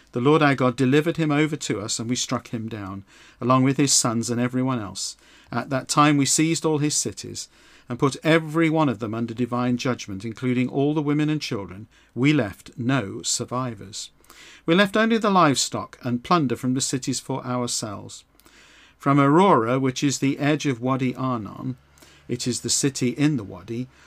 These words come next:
all the way to Gilead, there was not a town able to resist us. The Lord our God gave them all to us. However, you did not approach the land of the Ammonites,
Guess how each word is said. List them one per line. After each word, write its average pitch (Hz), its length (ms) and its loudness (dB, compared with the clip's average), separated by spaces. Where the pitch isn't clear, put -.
all 185 240 6
the 202 80 2
way 156 180 6
to 147 140 -2
Gilead, 117 640 0
there 131 100 -2
was 131 160 -2
not 165 180 -2
a 185 60 -8
town 127 340 0
able 127 280 0
to 127 120 -6
resist 123 420 -4
us. - 280 -10
The - 80 -4
Lord 139 240 4
our 131 140 4
God 127 300 2
gave 131 340 0
them 151 160 0
all 117 300 -4
to 110 240 -6
us. - 300 -10
However, 135 500 2
you 123 120 0
did 127 180 0
not 170 240 2
approach 151 420 0
the 151 80 0
land 139 300 2
of 135 80 -6
the 143 180 0
Ammonites, 113 800 -4